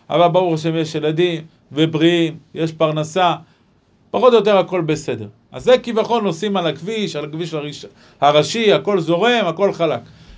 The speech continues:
לעומת זאת, נדמה לנו, יש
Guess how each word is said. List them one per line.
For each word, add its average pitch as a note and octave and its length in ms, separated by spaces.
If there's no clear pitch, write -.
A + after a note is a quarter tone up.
לעומת G3+ 400
זאת, B3+ 160
נדמה D#3 400
לנו, G3+ 420
יש - 340